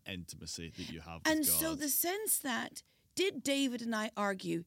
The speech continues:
Speaker 2: Yes, of course we did. Did we fall out about some things? Yes, of course we did. Do we do that now? No.
Speaker 1: No.
Speaker 2: Have we done that for years?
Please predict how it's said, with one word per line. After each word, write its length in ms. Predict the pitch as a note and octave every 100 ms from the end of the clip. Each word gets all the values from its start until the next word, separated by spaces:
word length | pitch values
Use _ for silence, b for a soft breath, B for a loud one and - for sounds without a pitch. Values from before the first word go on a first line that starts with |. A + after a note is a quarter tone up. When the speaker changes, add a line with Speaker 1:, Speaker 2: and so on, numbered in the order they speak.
| _
Speaker 2:
Yes, 680 | - F#3+ C#4 A#3+ - - - G3+
of 100 | -
course 360 | F4 D4 -
we 120 | G#3+
did. 360 | E3+ D#3 - - _ _ _ _ B B B B B
Did 180 | D#4 E4
we 120 | E4+
fall 220 | C#4+ C4+
out 100 | A#3+
about 240 | A#3 G#3+ -
some 140 | F#3+
things? 240 | F#3+ F3+ -
Yes, 520 | B3+ D4 F#4+ C#4 A#3+ -
of 140 | A#3 -
course 320 | C4+ C4 -
we 120 | G#3
did. 360 | F#3 D#3 A2+ - _ _ F#3+
Do 220 | C4+ D#4+
we 140 | D4+
do 200 | A3+ B3+
that 260 | A#3+ A3 -
now? 300 | B3 C#4 A3+ F#3 - _ _ _ -
No. 360 | F3 G#3 G#3+ D#3
Speaker 1:
No. 200 | - E2 B B B B
Speaker 2:
Have 220 | - D4 D4
we 100 | D4
done 220 | C#4 C4+
that 180 | A#3 -
for 100 | A3+
years? 500 | A#3+ C#4+ F#3+ F3